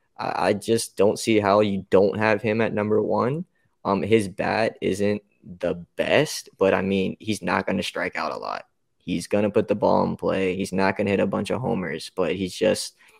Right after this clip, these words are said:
a solid bat to add to that Philly lineup that is gonna be absolutely stacked this year.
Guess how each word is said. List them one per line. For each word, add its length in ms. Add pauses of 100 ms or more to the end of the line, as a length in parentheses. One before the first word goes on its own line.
a 60
solid 640
bat 480 (440)
to 160
add 260
to 80
that 280
Philly 240
lineup 520
that 180
is 160
gonna 240
be 380
absolutely 680
stacked 640
this 220
year. 320